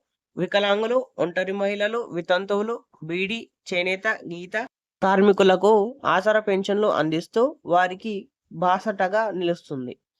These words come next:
ఈ పెన్షన్లకు దరఖాస్తు చేసుకునేందుకు ఇప్పటికే ఆధార్ కార్డు లేదా date of birth certificate, వయస్సు సూచించే ఏదైనా కార్డును చూపిస్తే సరిపోయేది.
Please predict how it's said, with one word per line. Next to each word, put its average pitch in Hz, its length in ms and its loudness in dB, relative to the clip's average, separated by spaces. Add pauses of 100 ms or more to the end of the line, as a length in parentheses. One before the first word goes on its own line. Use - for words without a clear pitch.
(320)
ఈ 220 100 -2
పెన్షన్లకు 214 680 0 (220)
దరఖాస్తు 196 540 0
చేసుకునేందుకు 196 800 -4 (120)
ఇప్పటికే 196 540 -2 (760)
ఆధార్ 180 420 2
కార్డు 208 280 2
లేదా 180 320 2 (240)
date 180 280 2
of 208 180 2
birth 196 320 -2
certificate, 196 600 -2
వయస్సు 175 480 0
సూచించే 190 560 -4
ఏదైనా 185 400 0
కార్డును 175 460 -2
చూపిస్తే 180 540 -6 (400)
సరిపోయేది. 165 640 -2